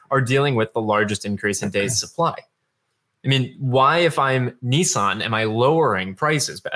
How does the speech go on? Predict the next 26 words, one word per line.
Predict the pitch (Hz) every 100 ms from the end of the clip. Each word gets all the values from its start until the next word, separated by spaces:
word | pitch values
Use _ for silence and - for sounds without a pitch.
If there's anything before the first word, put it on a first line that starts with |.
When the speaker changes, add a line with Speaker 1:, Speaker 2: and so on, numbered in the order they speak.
| 110 -
Speaker 1:
both | 120
as | 113
an | 107
O | 117 135
E | 120
M | 123 120
on | 104
M | 104 107
S | 104 113
R | 104
Ps | 95 120 113 135 -
and | 113 110
as | 104 98
dealers, | 131 160 147 107 107
more | 104
importantly, | 101 120 143 143 117
in | 104
terms | 107 104
of | 98
transaction | - 95 131 185 - 110
prices | 101 98 107 101 - -
by | 120
twelve | - 147
hundred | 131 127 110
forty-four | 120 113 - 135
dollars? | 208 185 127 120